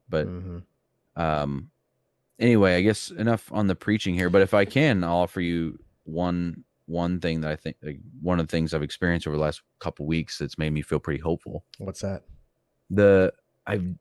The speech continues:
Speaker 1: I have joined, um, some progressive groups within Iowa. Um, one of them is the Iowa, um, co-, uh, Progressive Caucus within the Democratic Party.
Speaker 2: Okay.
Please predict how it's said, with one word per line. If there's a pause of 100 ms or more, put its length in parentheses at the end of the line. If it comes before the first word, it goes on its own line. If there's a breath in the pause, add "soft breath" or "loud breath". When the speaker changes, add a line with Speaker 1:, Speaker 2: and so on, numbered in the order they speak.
(160)
Speaker 1:
I
have
joined, (120)
um,
some
progressive
groups (440)
within
Iowa. (280)
Um,
one
of
them
is
the
Iowa, (320)
um, (920)
co-, (320)
uh, (100)
Progressive
Caucus
within
the
Democratic
Party. (320)
Speaker 2:
Okay.